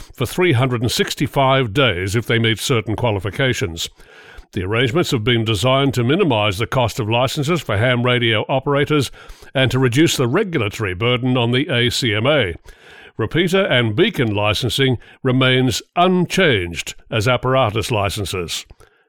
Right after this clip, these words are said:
This is John Williams, V K four J J W.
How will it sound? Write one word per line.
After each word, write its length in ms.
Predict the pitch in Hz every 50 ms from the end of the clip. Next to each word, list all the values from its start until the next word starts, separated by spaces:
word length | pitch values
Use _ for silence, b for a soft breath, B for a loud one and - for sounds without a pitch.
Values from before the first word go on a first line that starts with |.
| b b
This 200 | 139 165 196 -
is 180 | 180 156 131 110
John 300 | 101 160 160 156 165 165
Williams, 380 | 175 180 175 160 135 117 92
V 160 | 95 117 131 123
K 200 | - 127 127 117
four 240 | - 131 131 131
J 280 | 127 104 117 127 131 135
J 260 | 113 120 131 127 123
W. 520 | 120 143 147 156 143 135 113 104 90 80